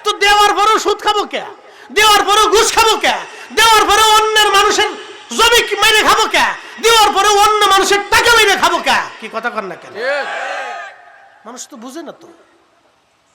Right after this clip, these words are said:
Speaker 1: যে আল্লাহ মায়ের রেহেমের ভিতরে আপনার খাবার দিছে, আমার খাবার দিছে, পানি দিছে, অক্সিজেন দিছে, রক্ত দিছে, স্বাস্থ্য দিছে, কত সুন্দর করে বানাইছে। দেখছেন নি একটা বাচ্চা দুনিয়াতে আসার পরে তো সব সুন্দর দেখা যায়।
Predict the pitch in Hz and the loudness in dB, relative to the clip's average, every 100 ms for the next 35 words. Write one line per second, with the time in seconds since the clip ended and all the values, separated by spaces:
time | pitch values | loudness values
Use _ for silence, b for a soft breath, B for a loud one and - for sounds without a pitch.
0 | _ _ b b _ 240 349 330 285 311 | _ _ b b _ -10 -8 -8 -10 -10
1 | 311 302 370 427 349 330 294 262 269 254 | -10 -8 -8 -8 -10 -12 -10 -10 -10 -14
2 | - 208 220 175 185 196 190 214 185 180 | -14 -12 -12 -14 -18 -16 -16 -18 -16 -16
3 | 175 156 175 170 208 208 175 180 190 175 | -16 -20 -20 -14 -14 -14 -20 -20 -20 -20
4 | 220 220 214 190 190 196 196 226 185 185 | -20 -20 -20 -20 -20 -20 -20 -20 -20 -20
5 | 180 175 - 220 180 147 143 _ b b | -20 -20 -20 -20 -20 -20 _ _ b b
6 | - 311 330 269 269 330 254 269 220 196 | -20 -18 -16 -16 -16 -16 -16 -16 -16 -16
7 | 170 180 220 - 240 175 143 b b _ | -20 -18 -20 -20 -20 -20 -20 b b _
8 | - 220 226 254 240 233 226 202 240 214 | -18 -16 -14 -14 -16 -16 -18 -16 -16 -16
9 | 240 208 220 214 339 - 381 392 392 - | -18 -18 -20 -20 -20 -12 -10 -8 -8 -10
10 | - 302 269 214 214 175 127 | -16 -14 -16 -18 -20 -20 -20